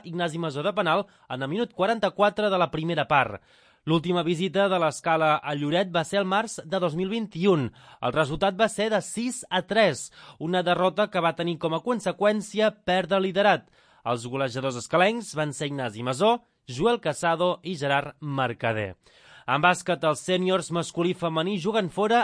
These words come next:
aquest cap de setmana. Els de Toni Espinosa a la pista del Sant Gregori demà dissabte a les set i les de Susi Martí es desplacen diumenge a dos quarts de dotze del migdia a la pista del Saset.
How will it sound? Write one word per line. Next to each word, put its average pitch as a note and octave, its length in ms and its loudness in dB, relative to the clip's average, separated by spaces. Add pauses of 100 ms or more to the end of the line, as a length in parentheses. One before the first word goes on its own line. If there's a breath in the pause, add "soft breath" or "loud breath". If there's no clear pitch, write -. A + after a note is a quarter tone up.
aquest E3 320 -4
cap D#3 160 0
de E3 80 -2
setmana. F#3 460 2 (420 loud breath)
Els C3 160 0
de D3+ 160 4
Toni D#3+ 240 0
Espinosa E3 560 -2 (160)
a D3+ 160 -2
la C#3+ 140 2
pista F3+ 280 -2
del D#3 140 0
Sant B2+ 160 -4
Gregori D#3 420 2
demà C#3 220 -2
dissabte B2+ 400 -4
a E3 80 2
les F#3 160 -2
set E3+ 160 2 (340 soft breath)
i D3 140 -4
les D3+ 140 0
de D#3+ 100 0
Susi G#3 320 -6
Martí G#3+ 240 0
es G3 80 0
desplacen F#3 480 -2
diumenge G3 560 0
a D#3+ 180 -2
dos G#3 220 -4
quarts F#3 220 0
de F#3+ 100 0
dotze D#3 180 -2
del G3+ 140 0
migdia D#3+ 460 -2 (240 soft breath)
a F#3+ 100 2
la D3+ 160 2
pista E3 500 -4
del D3 300 -2
Saset. A2+ 400 -6